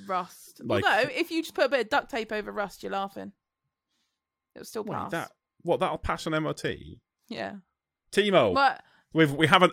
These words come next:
Speaker 2: actual mechanic. Is that, Timo, can you
Speaker 1: I'm sure it
Speaker 2: confirm
Speaker 1: is.
Speaker 2: that you can put duct tape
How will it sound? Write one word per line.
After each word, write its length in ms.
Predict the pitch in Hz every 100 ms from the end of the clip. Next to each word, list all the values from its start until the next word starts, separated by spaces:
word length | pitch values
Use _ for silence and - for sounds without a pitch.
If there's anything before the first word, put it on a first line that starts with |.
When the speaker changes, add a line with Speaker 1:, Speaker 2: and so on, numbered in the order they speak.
| -
Speaker 2:
actual 300 | 180 - 165
mechanic. 540 | 160 - 156 104 - -
Is 160 | 170
that, 180 | 165 156 - _ _
Timo, 460 | - 185 156 98 87 _ -
can 140 | 220
you 80 | 277
Speaker 1:
I'm 80 | 381
sure 140 | 262
it 40 | 480
Speaker 2:
confirm 280 | 453 208 120
Speaker 1:
is. 60 |
Speaker 2:
that 140 | 127 160
you 120 | 175
can 140 | 202
put 400 | 175 196 - 131
duct 260 | - 202 -
tape 420 | - 120 104 -